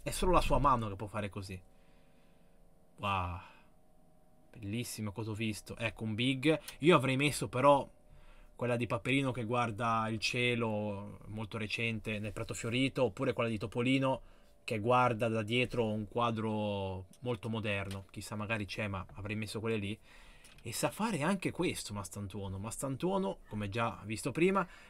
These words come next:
riesce a prendere anche personaggi conosciuti e a trasportare nel passato,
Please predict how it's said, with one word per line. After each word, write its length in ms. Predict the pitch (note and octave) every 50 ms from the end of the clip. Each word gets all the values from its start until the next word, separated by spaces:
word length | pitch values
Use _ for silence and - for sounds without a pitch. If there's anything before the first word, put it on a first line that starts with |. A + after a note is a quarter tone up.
| -
riesce 440 | - B2+ D#3 F#3 F3 C#3+ - - C#3
a 40 | A2
prendere 480 | - - E3+ E3+ D3+ C3+ A#2+ A#2+ A#2+
anche 320 | C3+ D3+ C#3+ B2+ - B2 G#2
personaggi 560 | - - - - C3+ D3 D#3 D3 B2 A2 A2+
conosciuti 720 | A2+ C3+ C#3+ D3+ - - - G3 A3 A3 - - G3+ F3+
e 40 | D3
a 80 | C#3+
trasportare 720 | C3 - D#3 D#3 C#3+ - - E3 E3+ E3 - - F#3 F#3
nel 180 | E3+ D3+ C#3+ B2
passato, 640 | - A#2+ - - - A2 G2 G2 - - A2 G2+